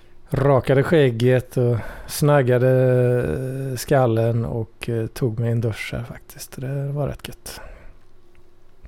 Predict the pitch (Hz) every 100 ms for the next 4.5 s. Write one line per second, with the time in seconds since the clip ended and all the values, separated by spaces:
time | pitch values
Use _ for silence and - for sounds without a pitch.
0 | - - - - - - - - 123 117
1 | 110 120 - 156 - 139 - 139 120 110
2 | - 135 123 110 117 147 120 117 113 117
3 | - 120 127 117 120 113 - 120 - 139
4 | 113 - - 127 127